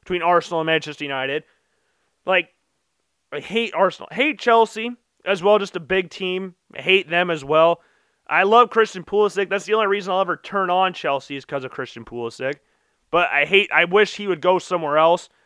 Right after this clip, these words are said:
because I despise watching him on that team. And if I had to choose another one, again, the fifth one, it's the hard one.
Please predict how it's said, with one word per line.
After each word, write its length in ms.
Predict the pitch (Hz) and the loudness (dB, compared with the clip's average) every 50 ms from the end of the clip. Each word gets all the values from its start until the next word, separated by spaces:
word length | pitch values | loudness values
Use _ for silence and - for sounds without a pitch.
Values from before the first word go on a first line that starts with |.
| _ _ _ | _ _ _
because 220 | - 117 127 139 131 | -20 -18 -14 -10 -8
I 200 | 120 123 113 - _ _ - | -8 -8 -8 -12 _ _ -18
despise 680 | 143 139 - - - 170 175 180 175 175 175 170 - - _ _ _ _ _ _ - | -16 -16 -10 -4 0 2 4 4 4 4 2 0 -6 -12 _ _ _ _ _ _ -4
watching 440 | 143 165 160 170 165 - - 170 151 | 0 2 2 2 0 -2 -6 -12 -10
him 320 | 151 151 151 156 160 151 _ _ _ _ _ _ _ _ _ _ _ _ _ _ - | -8 -8 -8 -8 -10 -14 _ _ _ _ _ _ _ _ _ _ _ _ _ _ -4
on 220 | 151 156 165 165 160 | -2 0 0 0 -2
that 180 | 156 147 - | -4 -6 -6
team. 280 | - - 170 160 165 165 | -8 -10 -8 -8 -8 -8
And 100 | 135 160 | -8 -8
if 100 | 170 190 | -2 0
I 120 | 214 247 | 0 0
had 80 | 349 277 | 0 -2
to 60 | 220 | -6
choose 260 | - - 233 233 202 | -8 -8 -8 -8 -8
another 380 | 170 156 156 180 208 202 196 156 | -8 -4 -2 0 0 0 0 -2
one, 240 | 127 123 127 147 175 | -4 -6 -6 -6 -8
again, 260 | 208 294 339 370 294 | -8 -8 -8 -8 -8
the 80 | 240 | -10
fifth 340 | - _ - 269 339 - - | -10 _ -2 -2 -2 -4 -4
one, 340 | 220 240 220 170 139 110 - _ _ _ _ _ _ _ _ _ _ _ _ _ | -4 -4 -2 -2 -4 -8 -12 _ _ _ _ _ _ _ _ _ _ _ _ _
it's 180 | - 180 185 | -8 -6 -2
the 140 | - 262 262 | 2 2 2
hard 360 | 254 262 285 311 339 349 330 | 4 6 8 8 8 6 4
one. 320 | 247 220 170 123 113 117 | 2 0 0 -2 -4 -10